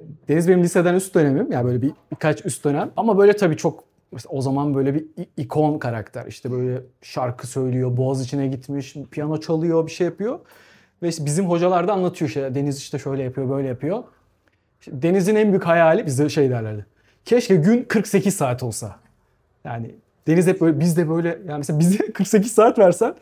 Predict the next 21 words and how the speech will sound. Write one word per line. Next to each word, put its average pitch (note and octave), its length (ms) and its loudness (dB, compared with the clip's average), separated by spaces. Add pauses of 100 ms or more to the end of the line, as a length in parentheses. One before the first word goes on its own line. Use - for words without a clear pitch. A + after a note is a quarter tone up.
(320)
hani D3 160 -6 (100)
otuz F#3 220 4
altı F#3+ 200 6
saat G#3+ 240 4
uyuruz G3 300 8
gibi D3+ 180 2
geliyor. G3 320 6 (360)
<laughs> - 260 4
O F3 260 6
zamanı F3+ 380 6
şey F#3 120 -2
yapmak E3+ 300 -2
için C4 140 -6
hep D4 120 -2
böyle B3+ 300 2 (380)
o G3 100 4
dediğinizden G#3 400 6
o G#3+ 100 6
geldi. C#3+ 280 2
O A#3 120 4
gerçekten C#4+ 580 -2